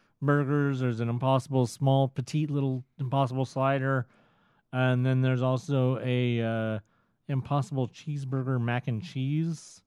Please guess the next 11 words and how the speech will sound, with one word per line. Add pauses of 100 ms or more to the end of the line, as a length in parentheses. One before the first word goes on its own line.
(320)
which
is
vegetarian. (520)
Uh,
and
actually,
Nuts
About
Cheese
has,
uh,